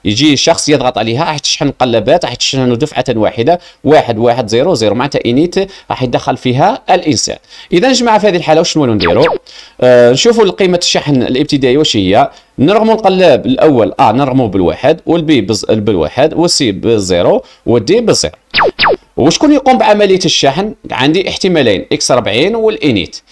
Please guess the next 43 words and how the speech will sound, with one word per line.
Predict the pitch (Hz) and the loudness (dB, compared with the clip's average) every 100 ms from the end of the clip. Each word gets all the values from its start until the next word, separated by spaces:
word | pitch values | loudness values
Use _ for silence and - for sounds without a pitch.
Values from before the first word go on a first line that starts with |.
| - 107 | -14 -2
هنا | 160 | 2
داروا | 226 233 226 | 4 4 4
بوابة | 185 190 175 156 | 4 4 4 4
اور | - 127 | 4 2
باسكو | 113 139 120 | 2 0 0
عندي | 120 107 110 | -2 -2 0
أكثر | - - 143 | -2 -2 -2
من | 131 | -2
طريقة | 123 117 110 98 | 0 -2 -2 -4
الشحن، | - - 127 180 277 - - | -6 -2 -2 -2 -6 -10 -8
والبوابة | - 156 226 240 220 | -2 2 6 6 6
اور | - | 4
علاه | 180 170 220 | 4 4 2
منفية؟ | 185 170 131 127 | 2 0 0 0
لأنه | 156 - 175 | 0 0 0
مداخل | 165 151 147 | 0 0 -2
الإرغام | 151 127 127 | -2 0 0
باش | 165 196 | 0 -2
تمشي، | 147 135 151 | -2 -4 -4
تمشي | 147 135 139 | -4 -2 -2
بالمستوى | 139 165 160 - 120 | 0 -2 -2 0 0
الأدنى، | - - 208 - - - | 0 -2 -4 -4 -6 -2
أي | 180 | 0
حاجة | 185 175 143 101 | 2 2 2 0
تمشي | - 151 | 0 -4
بالمستوى | 135 139 135 127 | 0 0 0 0
الأدنى | 120 113 107 107 170 | 0 0 -2 -2 0
لازم | 156 135 | 0 0
البوابة | 123 131 156 | 0 0 0
تكون | 165 - 214 180 | -4 -4 -4 -2
منفية، | 120 98 87 | -4 -2 -2
على | 139 | 0
هذيك | 147 170 | -2 -4
كتب-، | 151 135 120 | -4 -4 -2
ما | 127 | -2
قدرناش | 123 127 240 - | 0 0 -2 -2
بوابة | 151 123 110 | 0 2 2
اور، | 90 76 - - - | 0 -2 -4 -20 -2
درنا | 120 139 | 0 2
بوابة | 143 127 135 139 220 - | 0 2 2 2 0 0
نور. | 120 117 87 - _ _ _ _ | 0 0 0 -6 _ _ _ _
باه | 139 | 0
نولوا | 151 151 160 226 | 2 2 2 0